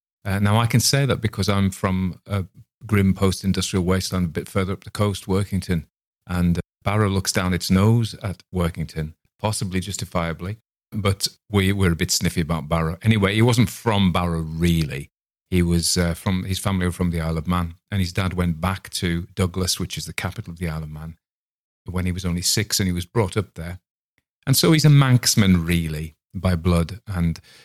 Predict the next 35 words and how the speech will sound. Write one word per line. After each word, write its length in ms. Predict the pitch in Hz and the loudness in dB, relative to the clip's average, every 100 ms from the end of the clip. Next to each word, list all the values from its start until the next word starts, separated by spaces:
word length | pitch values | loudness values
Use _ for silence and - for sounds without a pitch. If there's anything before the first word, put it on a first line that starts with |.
| _ _ _ _ | _ _ _ _
not, 400 | 131 139 151 - | 4 6 4 2
he 60 | 120 | 2
didn't 240 | 135 117 | 6 6
die 220 | 113 117 | 6 6
in 60 | 113 | 6
the 80 | 98 | 6
Isle 120 | 87 | 6
of 40 | |
Man. 140 | 85 92 | 6 4
He 60 | |
died 240 | 90 98 90 | 4 2 2
in 140 | 90 | 4
London 400 | 95 104 95 92 | 6 6 4 2
in 180 | 90 90 | 0 0
two 160 | 101 | 0
thousand 300 | 92 90 87 | 0 0 0
and 100 | 85 | -2
six, 360 | - 98 - - - | 0 -2 -2 -6 -4
and 140 | 95 | -2
he 60 | 87 | 0
lived 180 | 90 87 | 0 -2
until 220 | 85 95 | -4 -4
he 60 | 90 | -4
was 100 | 90 | -4
eighty-four. 480 | 92 98 - - | -6 -6 -4 -2
So 140 | - 131 | 0 0
he 60 | |
had 120 | 147 151 | 0 -2
a 80 | - | -8
very 240 | - 151 214 | -8 -2 0
successful 540 | - 110 95 - 85 | 0 -2 -6 -6 -6
life, 320 | 95 123 - | -2 -4 -4
really. 240 | 95 85 98 _ _ _ _ | -6 -6 -10 _ _ _ _
He, 280 | - 117 110 | 2 6 6
um, 460 | 104 101 98 95 | 6 6 6 4